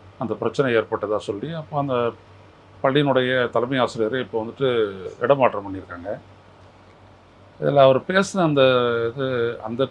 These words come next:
கோ-, அந்த ஸ்கூல் எடுத்ததா இல்ல வேற ஒரு ஸ்கூல் எடுத்ததா தெரியல, அந்த கிளிப்பிங்ஸ் எல்லாம் போட்டாங்க, காட்டினாங்க. இதுல அதெல்லாம் பார்த்தோம் அப்படின்னம்னா, அவர் சொல்லக்கூடியது இந்த மறுபிறப்பு, அப்புறம் முற்பிறவியில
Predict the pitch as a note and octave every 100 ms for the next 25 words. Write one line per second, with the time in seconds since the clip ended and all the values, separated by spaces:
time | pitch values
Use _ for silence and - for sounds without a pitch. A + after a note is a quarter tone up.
0 | C#3 B2 - C#3 C3 B2 A#2+ B2+ C#3 C3
1 | C3 B2+ - - - - F3 E3 C3+ C3
2 | E3 F#3 C#3 C#3 C3 B2 - C#3+ A#2+ C3
3 | A#2 A2+ A2+ F3+ - - - - - B2
4 | A#2+ A#2 A2 G#2+ - C3+ D#3+ D3 - A#2+
5 | A2 A2+ A2+ G2+ A2 C#3 - - - -
6 | - - - A2+ A#2+ G#2 F#2+ F#2+ A#2+ -
7 | - - - - - - - - - -
8 | E3 F#3 G#3 E3 E3+ F#3 D#3 D3 E3 D#3
9 | C3 C#3+ D3 E3 E3 C#3+ C3+ C#3+ A#2+ B2+
10 | B2+ A#2+ A#2+ A2+ A#2 D#3 C#3 C3+ A#2 -
11 | A2 G#2+ - - - - - - - -
12 | - - C3 B2 C#3 B2 C3+ C3+ D3+ D3+
13 | D3+ C3+